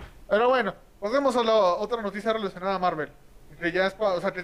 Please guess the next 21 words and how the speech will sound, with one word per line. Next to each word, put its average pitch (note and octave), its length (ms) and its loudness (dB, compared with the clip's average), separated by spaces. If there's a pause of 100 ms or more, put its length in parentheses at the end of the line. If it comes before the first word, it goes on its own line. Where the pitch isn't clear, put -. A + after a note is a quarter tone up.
(160)
de F#3 80 -8
hecho F#3 140 -14
tiene G#3 180 -4
que G3 100 -2
ver E3+ 120 -2
con G3 100 -8
las F3+ 120 -8
series. D#3 340 -4
Es E3 140 -4
lo F#3 120 -6
que F#3 80 -6
decía E3 240 -4
Dino. E3 280 -6 (640)
Marvel B3 380 0
Studios A3 440 -6
Televisión E3 800 -4
va F3 60 0
a - 40 -2
hacer F#3+ 160 -4
más F#3+ 160 -8
esfuerzo G3 640 -6